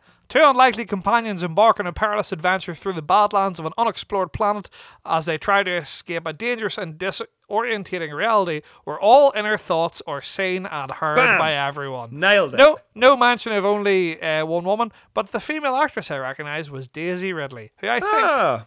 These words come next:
Speaker 1: is a Star Wars.
Speaker 2: She is in a Sta-, certainly a Star Wars, possibly multiple Star Warses.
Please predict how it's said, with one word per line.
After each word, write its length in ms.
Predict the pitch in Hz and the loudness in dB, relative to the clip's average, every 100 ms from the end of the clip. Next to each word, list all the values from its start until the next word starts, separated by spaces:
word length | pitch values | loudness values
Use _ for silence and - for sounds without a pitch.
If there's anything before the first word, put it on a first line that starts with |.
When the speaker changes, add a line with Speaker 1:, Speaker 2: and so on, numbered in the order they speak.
| - | -6
Speaker 1:
is 160 | 190 | -4
a 80 | 240 | -4
Star 360 | - 302 262 220 | -2 2 2 2
Wars. 380 | 156 131 131 - | -2 -4 -10 -12
Speaker 2:
She 420 | - 254 262 254 | -6 -4 -2 -4
is 520 | - 170 160 165 - - | -4 -4 -4 -6 -12 -8
in 580 | 151 156 156 156 160 - _ 139 - _ | -8 -8 -10 -12 -14 -16 _ -20 -20 _
a 120 | - 120 | -12 -10
Sta-, 240 | - 165 - - - - | -6 -8 -8 -20 -18 -8
certainly 380 | - 185 202 202 | 0 0 0 -2
a 80 | 226 | -4
Star 320 | - 147 139 | -2 -2 0
Wars, 320 | 143 151 - _ _ _ | -2 -4 -8 _ _ _
possibly 360 | 151 170 170 170 | -4 -2 -2 0
multiple 420 | 165 226 269 165 | 0 0 -4 -6
Star 240 | - 113 | -6 -6
Warses. 540 | 107 107 95 90 - | -6 -10 -14 -18 -20